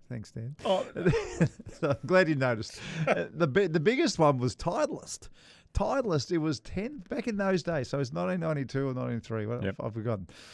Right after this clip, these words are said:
Speaker 1: Back in those days, it was a ten thousand dollar U S bonus. U S.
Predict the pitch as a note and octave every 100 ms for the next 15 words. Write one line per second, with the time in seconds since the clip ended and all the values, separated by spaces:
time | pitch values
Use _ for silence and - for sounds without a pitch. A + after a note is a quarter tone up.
0 | - - _ _ - - F#3 F#3+ G3 -
1 | A#2 F#2 - - - A#3 D4+ - A#3 D4+
2 | G3 G#3+ A3 D#3 E3 C#3+ C#3 C3+ C#3+ F3+
3 | A#3+ A#3+ F#3 E3 - D#3 F#3 G3 - -
4 | - - _ _ _ _ F#3+ D4 D#4 F#4
5 | E4 - -